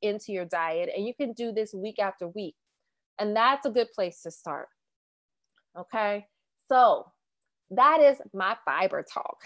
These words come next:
<laughs> And I know I nerded out on you all. That's okay. I think it's so fun to talk about these things because this gives you life, literally and figuratively. And yes, even though we can nerd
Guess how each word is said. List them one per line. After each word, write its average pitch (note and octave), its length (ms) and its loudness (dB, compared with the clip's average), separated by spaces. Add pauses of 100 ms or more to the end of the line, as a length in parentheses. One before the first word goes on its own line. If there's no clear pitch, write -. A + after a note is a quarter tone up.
(180)
<laughs> G#3+ 220 -8
And G3+ 140 -4
I F#3+ 140 -4
know A#3+ 340 0
I C#4 180 2
nerded A3+ 380 0 (120)
out D#4+ 300 6
on D4 260 -2
you C#4 120 -2
all. A#3 720 4 (460)
That's C4+ 320 2
okay. C#4 640 2 (180)
I B3 340 6
think C4+ 180 -6
it's - 220 -6
so B3+ 380 4
fun A#3 240 -4
to G3+ 60 -8
talk A#3+ 260 -2
about G#3 300 -2
these G#3 180 -8
things G#3+ 320 -8
because G#3 260 -6 (100)
this F4+ 180 -2 (160)
gives A3+ 280 -2
you G#3+ 220 -4
life, E3 400 -2 (120)
literally F3+ 800 -6
and F3+ 240 -10
figuratively. E3 720 -12 (560)
And A3+ 240 -2
yes, C#4+ 300 4 (180)
even G4+ 440 2
though A3 520 6 (220)
we C#4+ 380 0
can B3+ 360 -4
nerd B3+ 300 2